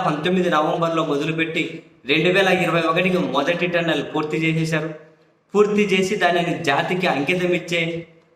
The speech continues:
ఆ వేదిక మీద నుంచి ముఖ్యమంత్రి జగన్మోహన్ రెడ్డి గారు రెండో టన్నెల్ కూడా పూర్తి చేసి జాతికి అంకితం ఇచ్చిన తర్వాతనే నేను మిమ్మల్ని వచ్చి ఓట్లు అడుగుతాను, నెక్స్ట్ ఎన్నికలకు వెళ్తాను అని చెప్పారు. మీరు ఆ ప్రసంగాన్ని కావాలంటే మళ్ళీ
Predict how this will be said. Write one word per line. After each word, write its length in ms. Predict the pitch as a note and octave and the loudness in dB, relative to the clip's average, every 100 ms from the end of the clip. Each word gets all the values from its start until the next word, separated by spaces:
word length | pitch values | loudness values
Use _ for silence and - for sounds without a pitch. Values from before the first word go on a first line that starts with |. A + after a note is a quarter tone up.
| B2 | 2
ఆ 300 | C#3 D3+ D3+ | 4 6 4
వేదిక 320 | E3+ F3+ F#3 | 2 2 2
మీద 260 | F#3 F3+ F3 | 2 2 0
నుంచి 340 | E3+ E3+ E3 | 0 -2 -2
ముఖ్యమంత్రి 560 | D3 C#3 E3+ F3 E3 D#3+ | -2 -2 -2 -2 -2 -2
జగన్మోహన్ 680 | D3 D3+ D#3+ E3 D#3 D3+ | -2 0 0 2 0 0
రెడ్డి 140 | C#3+ C#3+ | 0 0
గారు 260 | D#3+ F3+ F#3 - - _ - | 2 0 -4 -12 -20 _ -10
రెండో 540 | F#2 C#3+ F3+ F#3+ A3 | 0 2 4 4 4
టన్నెల్ 460 | G#3+ F#3+ F#3+ F#3+ F#3 | 4 2 4 2 2
కూడా 440 | F3+ F3 - - | 4 4 2 -2
పూర్తి 320 | G3 G#3+ G#3+ G#3 F#3 | 2 2 2 0 2
చేసి 520 | G3+ F#3+ G#3 - - - _ _ _ _ - - | 2 2 -2 -4 -12 -20 _ _ _ _ -6 4
జాతికి 480 | D#3+ G3+ - A3 | 6 6 4 2
అంకితం 500 | F#3+ D#3+ F#3+ A3 G#3+ | 2 2 0 2 2
ఇచ్చిన 240 | G#3 G#3 F#3+ | 2 2 0
తర్వాతనే 480 | F#3+ F3+ F3+ F3+ F3 | 2 2 4 2 2
నేను 220 | D#3+ D#3+ | 2 0
మిమ్మల్ని 380 | D#3 D#3 D3 D3+ | 0 0 0 0
వచ్చి 120 | F3+ | -2
ఓట్లు 280 | D#3+ D#3+ D#3+ | -2 0 0
అడుగుతాను, 540 | D#3 D#3 D3 C3+ - - - _ _ - | 0 0 -2 -2 -6 -14 -20 _ _ -2
నెక్స్ట్ 360 | A2+ D3 - F#3+ | 2 2 2 0
ఎన్నికలకు 500 | F3+ F3 E3+ E3 D3+ | 2 2 2 0 -2
వెళ్తాను 680 | A2+ C#3+ D#3+ E3 E3+ D3 | -2 0 0 2 2 2
అని 140 | C#3 D#3 | 0 0
చెప్పారు. 420 | C#3+ - A2 - - - _ _ _ _ _ _ B2 | -2 -2 -2 -4 -12 -20 _ _ _ _ _ _ 0
మీరు 160 | B2 | 4
ఆ 60 | A#2+ | 4
ప్రసంగాన్ని 500 | A#2+ A#2+ C#3+ C#3 C3+ | 2 0 2 2 2
కావాలంటే 420 | B2+ B2+ B2+ B2 | 2 0 0 -2
మళ్ళీ 480 | A#2+ A#2+ B2+ G#2 | -2 0 0 -2